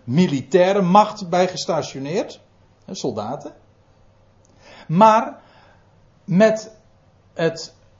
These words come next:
autorisatie van de hoogste overheid in die dagen, namelijk van de keizer zelf. Want als een,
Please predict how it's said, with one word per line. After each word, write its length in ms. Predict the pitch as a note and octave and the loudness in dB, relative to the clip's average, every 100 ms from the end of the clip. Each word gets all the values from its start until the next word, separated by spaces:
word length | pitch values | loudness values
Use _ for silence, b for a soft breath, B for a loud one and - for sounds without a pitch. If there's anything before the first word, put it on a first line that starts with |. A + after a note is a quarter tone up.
| _ _ _ _ _ _ - | _ _ _ _ _ _ 0
autorisatie 1080 | G3+ G#3 F#3 E3 B3+ D4+ D4 - F#3+ C4+ - | 2 4 0 -2 -2 -2 -4 -10 -12 -14 -16
van 580 | - E3 F3+ C#4+ C#4 - _ _ _ - | -4 -2 -2 -4 -8 -16 _ _ _ -8
de 160 | C#3+ | -6
hoogste 880 | - - - F#3+ E4+ - - - - | -6 -8 -2 4 4 2 -6 -10 -6
overheid 760 | G3+ F#3+ - D3+ C#3 F#3+ - - - - | -2 -2 -2 -6 -6 -8 -10 -18 -20 -10
in 200 | E3+ D#3+ | -8 -6
die 180 | G3+ | -6
dagen, 520 | F#3+ F#3 A#2+ A#2+ A3 - _ | -6 -4 -4 -8 -12 -16 _
namelijk 360 | D#3+ D3 F3+ F3+ | -10 -10 -10 -12
van 120 | D#3+ | -12
de 80 | C#3+ | -8
keizer 340 | E3+ D#3 C3+ | -8 -8 -8
zelf. 320 | D#3 D#3 G2 | -8 -8 -8
Want 200 | D3 D3 | -10 -10
als 220 | - F3 D3+ | -6 -8 -6
een, 280 | C3 A#2 | -8 -10